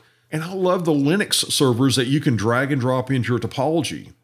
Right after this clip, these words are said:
They're very lightweight Linux servers that don't take a lot of resources. And I love how easy it is to get out to the internet. You can drag and drop a cloud icon into your topology,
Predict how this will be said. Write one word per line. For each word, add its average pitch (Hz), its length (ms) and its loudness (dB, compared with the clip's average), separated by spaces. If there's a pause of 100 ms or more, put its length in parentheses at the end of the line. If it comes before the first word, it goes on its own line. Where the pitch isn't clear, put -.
(220)
They're 120 120 -2
very 120 220 0
lightweight 117 720 0
Linux 123 420 0
servers 123 420 2
that 95 140 -2
don't 117 180 -4
take 120 140 0
a 117 40 -2
lot 120 200 2
of 92 100 0
resources. 139 800 0 (160)
And 110 100 -4
I 120 40 -2
love 151 200 0
how 160 220 0
easy 156 260 2
it 135 80 4
is 135 180 2
to 135 80 0
get 131 140 2
out 160 160 0
to - 60 -2
the 110 180 2
internet. 131 440 -2 (360)
You 156 140 2
can 139 240 0
drag 139 380 2
and 127 100 2
drop 127 300 2
a 117 80 -2
cloud 113 480 0
icon 95 480 0
into 110 240 0
your 123 80 2
topology, 113 640 0